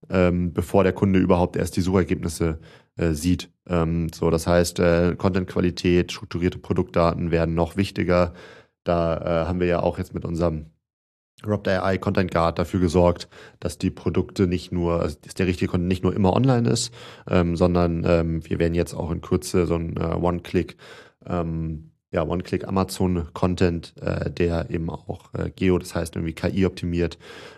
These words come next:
ähm, ist, ähm, werden wir, äh, veröffentlichen. Ähm, das heißt, wenn ihr da ganz früh dabei sein wollt und da eben auch diese Voice-Optimierung mitnehmen wollt, ähm, dann schaut das auf jeden Fall mal an, sagt da Bescheid,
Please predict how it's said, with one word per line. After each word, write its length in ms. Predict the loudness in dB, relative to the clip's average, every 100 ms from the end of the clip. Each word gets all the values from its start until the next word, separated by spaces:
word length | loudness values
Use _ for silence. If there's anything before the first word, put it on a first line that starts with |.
| -4
ähm, 260 | -2 -2
ist, 380 | 0 0 -2 -8 _ _ _ -8
ähm, 380 | -6 -4 -6 -8 -6
werden 380 | -2 0 -2 -4
wir, 460 | -4 -2 -2 -6 -12
äh, 240 | -12 -8 -6
veröffentlichen. 760 | -2 -2 -2 -4 -4 -4 -10 _ -8
Ähm, 180 | -6
das 160 | -6 -4
heißt, 220 | -4 -4
wenn 80 | -4
ihr 80 | -2
da 180 | 0 -2
ganz 320 | -2 -4 -4
früh 240 | -2 -2
dabei 320 | 0 0 0
sein 220 | 0 0 2
wollt 260 | 4 4
und 180 | 0 -6
da 160 | -4 -4
eben 140 | -4
auch 60 | -6
diese 180 | -4
Voice-Optimierung 600 | 0 -2 -2 -8 -4 -2
mitnehmen 300 | -2 -2 -4
wollt, 280 | -2 -2 -4 -10 -20 -20 -12
ähm, 400 | -4 -4 -4 -8 -12 _
dann 180 | -4 -2
schaut 200 | 0 0
das 80 | 0
auf 100 | -2
jeden 160 | -2
Fall 180 | -2 -2
mal 160 | 0 0
an, 180 | 0 0
sagt 220 | 0 0
da 40 |
Bescheid, 540 | -2 -2 0 0 0